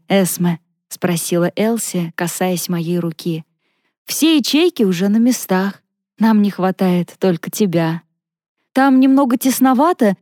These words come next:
но мистер Суитман устроил тебе маленькую комнату за своим столом". Я посмотрела сначала на сестёр, потом на Лизи.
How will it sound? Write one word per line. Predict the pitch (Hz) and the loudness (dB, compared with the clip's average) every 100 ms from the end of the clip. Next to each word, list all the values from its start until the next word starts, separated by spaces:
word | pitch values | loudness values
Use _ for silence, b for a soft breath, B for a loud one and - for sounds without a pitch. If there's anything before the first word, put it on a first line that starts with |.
| _ - | _ 0
но | 233 240 | 2 4
мистер | 233 240 247 233 | 2 2 0 -2
Суитман | - 285 370 269 233 - | 0 0 2 2 2 0
устроил | 233 - 349 392 | -2 0 2 2
тебе | 330 262 262 | 0 0 2
маленькую | 247 320 359 311 254 220 | 4 2 0 0 0 0
комнату | 220 220 214 208 196 | 2 2 2 0 -2
за | 190 | -2
своим | - 185 180 185 | -2 -2 0 -2
столом". | - 180 175 175 165 - _ _ _ _ _ _ _ | -4 -4 -2 -4 -6 -12 _ _ _ _ _ _ _
Я | 214 | -2
посмотрела | 208 - 190 190 202 196 | -2 -2 -2 0 0 0
сначала | 185 196 190 202 185 | -2 -4 -2 0 0
на | 180 175 | 0 -2
сестёр, | - 165 - - 233 277 - _ _ | -4 -6 -4 0 0 0 -8 _ _
потом | 185 185 302 285 | -2 0 2 4
на | 226 | 2
Лизи. | 160 151 147 160 175 | 0 -2 -4 -6 -8